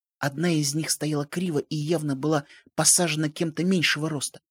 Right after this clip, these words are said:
Я поняла, что её старшую сестру Мемори убили рейдеры, когда та в поисках припасов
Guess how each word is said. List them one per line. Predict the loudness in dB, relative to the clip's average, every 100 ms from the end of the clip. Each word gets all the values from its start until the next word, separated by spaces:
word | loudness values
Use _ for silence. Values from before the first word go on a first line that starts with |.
| _ _
Я | -6 -4
поняла, | -2 -2 -2 -2
что | -2 -2
её | -2 -2
старшую | 0 0 -2 -4
сестру | -6 -6 -4 0 2
Мемори | 2 2 -2 -4 -6 -18 -20 -4
убили | -2 2 6
рейдеры, | 6 6 4 2 -2
когда | -4 -2 -2
та | 0 -2
в | -2
поисках | -2 0 0 -4 -6
припасов | -6 -2 -2 -4